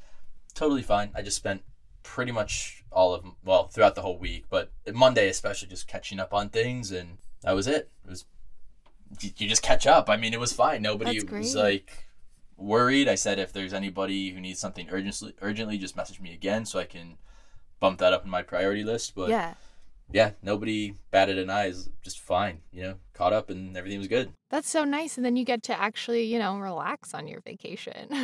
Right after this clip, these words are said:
Speaker 2: <laughs>
Speaker 1: Yeah, so I'm off again in a couple weeks for a few days, and so now I'm not worried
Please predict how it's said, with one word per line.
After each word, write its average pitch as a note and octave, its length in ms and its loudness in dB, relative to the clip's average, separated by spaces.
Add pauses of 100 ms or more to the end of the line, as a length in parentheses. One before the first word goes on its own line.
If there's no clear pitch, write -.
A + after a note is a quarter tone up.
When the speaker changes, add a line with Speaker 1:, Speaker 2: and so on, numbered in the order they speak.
(180)
Speaker 2:
<laughs> - 40 -20 (480)
Speaker 1:
Yeah, D3+ 200 12
so B2 320 2 (200)
I'm B2 160 0
off B2 280 6
again A2+ 240 0
in A2 80 -4
a G#2+ 40 -8
couple G#2+ 320 -6
weeks B2+ 640 -2
for - 160 -2
a G2+ 60 2
few G#2 200 -8
days, G2 440 -2
and G#2 200 -6
so G#2+ 200 2
now G#2 260 4
I'm G2 140 0
not F#2 320 -2 (420)
worried F2+ 540 -4